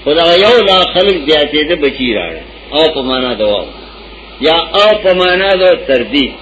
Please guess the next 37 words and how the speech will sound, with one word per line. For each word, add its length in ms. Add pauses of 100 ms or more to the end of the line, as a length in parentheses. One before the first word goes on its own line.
(160)
په 60
نظر 400
د 120 (300)
کتونکي. 520 (400)
مونږ 200 (100)
لګلو 600
یو 160
لا 140 (140)
خلقو 260
تا 200
یا 220
زیاتي. 540 (320)
په 60
نظر 280 (100)
د 40
کتونکي. 840 (420)
چې 60
کتونکي 540
به 120
کتل 380
نو 120
هغه 200 (240)
اندازه 360
به 120
کوله، 260
یو 200
لاک 240
دی 60
یا 180
زیات. 280 (580)
نو 160
اول 360 (100)
تردید 420 (260)
به 120
نظر 300
الناظر. 540 (1500)
یا 200